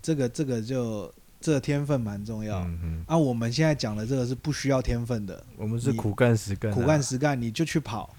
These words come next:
Speaker 1: 对啊，
Speaker 2: 对。
Speaker 1: 你的前辈，你老板也会跟你说，“你就去跑，你就去多，多去约。”啊，约，约了一百个，你就有感觉了。
Speaker 2: 欸，的确是这样，
Speaker 1: 对。
Speaker 2: 你，你打滚久了就会
Speaker 1: 你那个基数如果不够的话，是，是没有办法。
Speaker 2: 你自己会，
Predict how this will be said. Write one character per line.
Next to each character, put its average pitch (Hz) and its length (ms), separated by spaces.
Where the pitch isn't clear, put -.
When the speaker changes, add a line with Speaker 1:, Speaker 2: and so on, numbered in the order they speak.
Speaker 1:
对 131 100
啊， 131 340
Speaker 2:
对。 165 120
Speaker 1:
你 135 180
的 127 100
前 127 260
辈， 156 140
你 120 120
老 123 160
板 123 160
也 110 40
会 127 60
跟 131 160
你 110 60
说 127 200
，“你 127 140
就 147 140
去 147 120
跑， - 380
你 110 160
就 143 180
去 143 180
多， 135 300
多 139 240
去 135 180
约。” 120 460
啊， 139 120
约， 151 320
约 156 180
了 139 120
一 147 80
百 101 260
个， 101 260
你 107 160
就 123 240
有 107 180
感 98 220
觉 85 180
了。 80 240
Speaker 2:
欸， 147 100
的 127 180
确 185 180
是 170 120
这 175 80
样， 180 120
Speaker 1:
对。 131 100
Speaker 2:
你， 113 100
你 110 280
打 110 160
滚 107 320
久 95 200
了 90 60
就 110 140
会 113 140
Speaker 1:
你 135 80
那 175 100
个 202 80
基 190 300
数 185 220
如 156 80
果 147 100
不 113 100
够 139 220
的 120 60
话， 127 180
是， 117 220
是 151 100
没 139 80
有 131 60
办 104 80
法。 190 60
Speaker 2:
你 185 60
自 104 80
己 117 120
会， 151 260